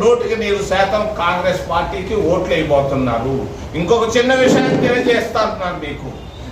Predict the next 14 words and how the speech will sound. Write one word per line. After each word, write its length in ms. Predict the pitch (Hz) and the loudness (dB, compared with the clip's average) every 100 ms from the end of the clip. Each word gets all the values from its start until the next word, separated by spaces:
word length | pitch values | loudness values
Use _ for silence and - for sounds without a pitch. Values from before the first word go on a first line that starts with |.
| 123 | -2
మరి 480 | 160 180 185 160 - - | 0 2 0 -4 -6 -8
ఈరోజు 600 | 175 208 208 247 254 196 202 | 0 4 4 4 4 0 0
ముస్లింలు 880 | 226 247 302 302 311 262 - - - - - - 160 | 0 4 4 4 4 2 2 -4 -14 -18 -20 -12 -2
నూటికి 520 | 254 262 262 254 240 | 2 2 2 -2 0
నూరు 280 | 233 240 226 | 4 4 4
శాతం 500 | - 202 202 214 202 | 0 0 0 -2 -2
వేయబోతున్నారు. 960 | 190 190 185 180 - 156 147 139 - - 131 - | -2 2 2 0 -4 -4 -4 -4 -10 -12 -10 -2
ఒకప్పుడు 640 | 151 - 190 190 233 233 | 0 4 2 2 4 4
ఈ 160 | 240 226 | 4 0
ముస్లింలు 680 | 202 202 - 226 226 233 226 | 0 0 0 0 2 2 4
మాకు 640 | 202 202 208 226 208 - - - | 4 4 4 4 4 2 -6 -6
దువాలు 500 | 139 208 226 226 220 | 2 4 6 4 2
చేసేవాళ్ళు 520 | 214 208 208 202 190 | -2 -2 0 2 0
కాదు, 480 | 185 180 202 202 165 | 0 2 2 2 -4